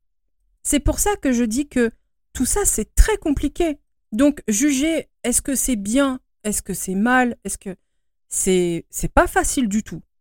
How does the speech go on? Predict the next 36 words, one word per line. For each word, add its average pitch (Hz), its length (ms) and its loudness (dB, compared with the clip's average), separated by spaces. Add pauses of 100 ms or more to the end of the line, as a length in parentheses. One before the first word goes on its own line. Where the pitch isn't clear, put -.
(280)
C'est - 160 -4
pour 233 160 -2
ça 370 160 0
que - 80 -12
j'insiste 262 580 -2
vraiment 254 300 4
lourdement, 240 480 2
et 226 60 0
j'en 190 160 -4
suis - 180 -6
désolée. 226 420 0 (440)
On 240 100 2
peut 403 180 2
avoir 254 280 4
une 214 140 4
opinion 208 340 0
personnelle, 262 500 0
mais 196 100 4
attention. 220 540 -2 (680)
Cela 370 320 2
étant 247 240 0
dit, 226 260 -2 (640)
il 247 160 4
y 269 80 6
a 294 60 8
une 285 100 4
chose 339 380 -2
que 262 180 0
je 226 80 0
me 233 140 4
dis. 180 240 -8 (920)
Une 254 120 6
chose 370 340 0
qui, - 300 -2 (180)
pour 269 240 0
moi, 254 440 2